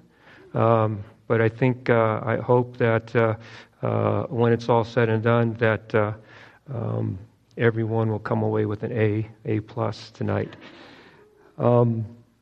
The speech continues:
we start, <clears throat> I usually start my class if I'm teaching with a question, and tonight, um,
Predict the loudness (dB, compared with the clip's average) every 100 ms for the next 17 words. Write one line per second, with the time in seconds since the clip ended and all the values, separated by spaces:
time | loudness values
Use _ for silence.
0 | _ -20 _ _ _ _ _ -2 2 2
1 | 4 4 6 4 0 -20 _ _ _ _
2 | _ -6 -6 -8 -16 _ _ _ _ _
3 | _ -6 -2 0 -2 4 4 4 0 2
4 | 4 4 0 -2 0 2 0 0 -2 -4
5 | 0 0 0 -2 -2 -2 -2 -2 -2 -2
6 | -2 -8 -20 -20 -20 -4 2 4 4 -2
7 | -20 _ 0 2 4 2 -2